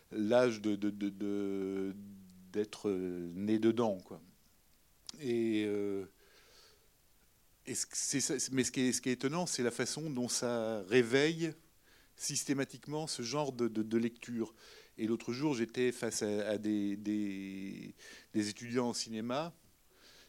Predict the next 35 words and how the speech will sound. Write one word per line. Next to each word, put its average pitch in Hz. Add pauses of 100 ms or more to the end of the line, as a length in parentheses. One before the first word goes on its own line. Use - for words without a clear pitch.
(120)
qui -
m'ont 123
fait 156
la 139
même 139
remarque 131
en -
me 117
disant, « 117
Mais... 113
Euh, 101 (360)
ouais, 135
pourquoi 143
les 135
jeux 120
vidéo ? » 123
Mais 110
en, 104
en 110
reproche, 117
là, « 95
Pourquoi -
les 113
jeux 110
vidéo ? 123
Bien 113
sûr, 143
vous 113
voulez 113
dénoncer 117
la 117
violence. » 120 (360)
Je -
dis, « 113
Non, 143